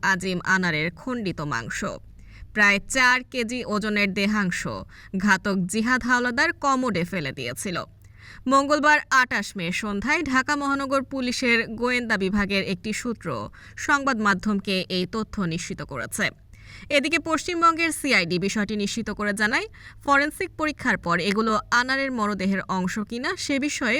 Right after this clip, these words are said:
পুরোপুরি নিশ্চিত হওয়া যাবে। সিআইডি আরও জানায়, মাংসের অংশগুলো কসাই জিহাদ ওয়াশরুমের কমোডে ফেলে দিয়েছিল বলে আগেই স্বীকার করেছিল।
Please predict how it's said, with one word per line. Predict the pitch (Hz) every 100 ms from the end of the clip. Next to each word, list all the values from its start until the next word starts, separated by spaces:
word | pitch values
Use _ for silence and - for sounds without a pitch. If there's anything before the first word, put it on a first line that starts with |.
| 320
পুরোপুরি | 320 262 240 185
নিশ্চিত | 180 185 196 143
হওয়া | 180 165
যাবে। | 160 151 147 - - - -
সিআইডি | - 330 320 320 339
আরও | 311 311
জানায়, | 247 190 190 208
মাংসের | 220 226 262 262
অংশগুলো | 254 254 311 277 311 359 -
কসাই | 269 285 269 233
জিহাদ | 226 226 240 220 - 233
ওয়াশরুমের | 233 240 247 - 311 311 302
কমোডে | 269 233 208 190
ফেলে | 214 180
দিয়েছিল | 170 185 180 - 233
বলে | 240 269 359 - 220
আগেই | 220 226 185
স্বীকার | 220 202 143
করেছিল। | - 110 - -